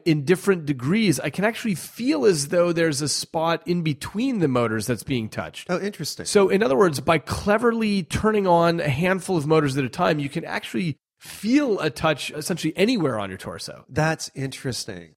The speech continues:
Speaker 2: So you can get down to a deeper resolution than thirty-two pixels with your thirty-two motors already.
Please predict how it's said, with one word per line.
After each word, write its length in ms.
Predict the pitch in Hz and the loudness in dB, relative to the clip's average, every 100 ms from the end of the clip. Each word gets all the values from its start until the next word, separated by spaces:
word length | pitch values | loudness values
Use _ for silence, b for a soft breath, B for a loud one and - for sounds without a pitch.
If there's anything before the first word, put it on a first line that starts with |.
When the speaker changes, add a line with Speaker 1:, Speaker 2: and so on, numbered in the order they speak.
| - | -10
Speaker 2:
So 180 | - | 0
you 180 | 175 208 | 2 2
can 220 | 254 208 | 2 0
get 240 | 147 160 - | 2 0 2
down 240 | 147 139 | 2 2
to 160 | 135 135 | 0 -2
a 40 | 117 | -4
deeper 380 | 98 135 143 | -2 -4 -2
resolution 680 | 120 110 110 101 113 107 120 | 0 2 0 -2 -2 -2 -6
than 140 | 104 95 | -8 -6
thirty-two 460 | 120 104 101 - | -4 -2 -4 -8
pixels 540 | 92 127 - - 98 - | -4 -4 -4 -4 -6 0
with 180 | 120 113 | 0 2
your 80 | |
thirty-two 440 | 107 113 101 - 107 | 0 0 0 -4 -2
motors 320 | 101 95 90 | 0 0 0
already. 500 | 95 85 87 73 71 | 0 0 -2 -4 -10